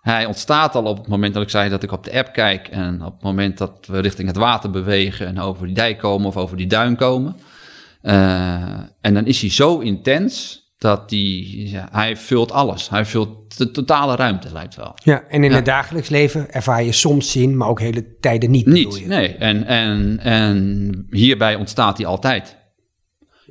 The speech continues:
Speaker 1: En, en daarmee is hij, is hij, is hij veel explicieter. En, en is hij ook, eh, heel goed op te roepen, want je weet dat hij komt.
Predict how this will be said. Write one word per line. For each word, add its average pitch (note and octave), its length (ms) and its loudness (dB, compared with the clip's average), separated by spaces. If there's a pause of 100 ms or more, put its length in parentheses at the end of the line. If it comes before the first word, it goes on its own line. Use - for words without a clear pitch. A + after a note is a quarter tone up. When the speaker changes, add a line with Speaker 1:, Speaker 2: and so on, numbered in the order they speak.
(120)
Speaker 1:
En, G2+ 320 0
en G#2 160 4
daarmee A2+ 400 2
is C3+ 220 0
hij, G#2+ 240 2 (120)
is A2 240 -2
hij, F#2 440 -4
is G2 160 -6
hij F#2 100 -4
veel A#2 240 2
explicieter. G#2+ 680 -6 (600)
En, A2 260 -2
en A2 180 0
is A#2+ 140 0
hij F#3 100 4
ook, - 240 -4 (180)
eh, F#2+ 220 -2 (420)
heel C3 240 4
goed G#2+ 160 -2
op E3 140 2
te C3+ 60 -4
roepen, F#2+ 200 -2
want G#2+ 160 0
je A2+ 80 2
weet C#3 200 2
dat - 100 -10
hij F#2+ 100 -10
komt. A#2 360 0